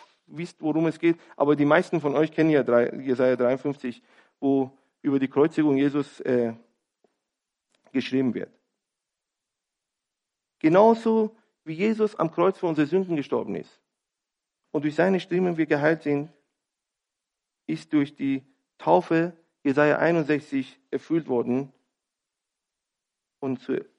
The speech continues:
in Erfüllung gegangen. Durch die Taufe ist uns, kannst du nochmal Jesaja einundsechzig da, äh, einblenden? Durch die Taufe ist uns tatsächlich die frohe Botschaft verkündet worden.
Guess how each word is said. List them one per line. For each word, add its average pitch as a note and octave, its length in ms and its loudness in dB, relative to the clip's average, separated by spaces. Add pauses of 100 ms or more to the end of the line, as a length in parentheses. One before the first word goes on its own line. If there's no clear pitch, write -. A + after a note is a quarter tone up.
(120)
in C3 100 -2
Erfüllung B2+ 340 -2
gegangen. D2+ 320 -8 (800)
Durch E3 160 -8
die E3 160 -8
Taufe G#3 500 4 (460)
ist - 240 -10
uns, F#2+ 420 -2 (880)
kannst D3+ 240 -4
du G#3+ 60 -2
nochmal G#3 260 2
Jesaja E3+ 300 2
einundsechzig F3 500 -4
da, D#3 300 0
äh, - 340 -6 (720)
einblenden? C3+ 640 -4 (2250)
Durch D3+ 140 -6
die D3+ 140 -8
Taufe G3 340 2
ist - 220 -4
uns D#3+ 160 -4
tatsächlich F3 380 -2
die D#3 100 -10
frohe E3 260 0
Botschaft D#3+ 520 -2
verkündet D3+ 500 -6
worden. A2+ 320 -10